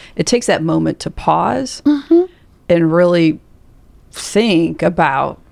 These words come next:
Speaker 1: where you probably just go, go, go, take for granted, take for granted. But man, that, that pause to then really accelerate further than you would have
Speaker 2: Yeah.
Speaker 1: had you not done that.
Speaker 2: Absolutely, absolutely. But I realized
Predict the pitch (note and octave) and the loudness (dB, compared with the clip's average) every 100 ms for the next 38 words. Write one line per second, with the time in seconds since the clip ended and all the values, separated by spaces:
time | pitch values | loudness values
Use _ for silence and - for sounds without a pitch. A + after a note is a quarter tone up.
0 | _ _ - _ - F3 F3+ E3 - G3+ | _ _ -20 _ -2 0 0 0 0 0
1 | E3+ D#3+ - F3+ F3+ F#3 E3 D#3+ E3 E3 | 0 -2 2 2 4 2 0 0 -2 -2
2 | F3+ D#3+ E3 D#3+ D#3+ D#3 D#3+ - D#3+ E3 | -4 -2 -2 0 0 0 -4 -2 -2 2
3 | D#3+ D#3 - E3+ F3+ D#3+ D#3+ - - D#3 | 0 0 -2 0 0 0 -2 -2 -2 -2
4 | - - F3 F#3 B3 F#3 - - - - | -4 -2 2 2 0 -4 -10 -16 -20 -8
5 | E3+ D#3+ D#3+ D3+ D3+ - D#3 D#3 - - | 0 0 2 -2 -4 -2 -2 -2 -4 -2
6 | F3+ E3+ - E3 D#3+ E3+ D3 D#3+ D#3+ D3 | 0 0 -2 -8 -8 -2 -2 2 0 0
7 | D3+ - A#3 E4 D4 - D#3 D#3 D3+ D3 | -4 -2 0 0 -2 -4 -2 0 -2 -2
8 | - E4+ - E4 D#4+ F4 D#4+ F3+ - C4 | -2 -2 -2 -4 -4 -4 -2 -2 -2 -4
9 | C#4 C4+ B3+ D4 F#3+ F3 F#3 G3 F#3+ - | -4 -4 -2 -2 -2 -2 0 0 -2 -10
10 | - - - - A3+ A3 C#4 G4+ F4 G3+ | -20 -20 -8 -2 -2 -2 -2 0 0 0
11 | F#3+ F#3+ G3 - | 0 -2 -4 -6